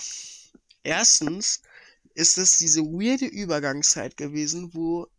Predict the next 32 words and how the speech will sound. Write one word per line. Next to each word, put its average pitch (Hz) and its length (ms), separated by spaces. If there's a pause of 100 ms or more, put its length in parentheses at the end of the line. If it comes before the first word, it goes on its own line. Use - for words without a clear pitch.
(120)
erstens 160 520
Dumbledore 170 580
plötzlich 196 460
neu 180 200
besetzt 190 460
war 202 320 (760)
und, 226 640
äh, 185 300
der 175 180
Regisseur 175 440
gewechselt 131 560
hat 104 280 (340)
und 143 160
die 147 80
Tonalität 160 640
des 156 140
Filmes 156 340
also 127 340
umgeswitcht 123 640
ist. 98 200
Und 147 160
ich - 160
weiß, 165 240
viele 180 220
Leute 170 280
feiern 180 360
den 139 160
Film 151 260
quasi 139 320
deswegen 170 520
so 123 80
sehr, 120 280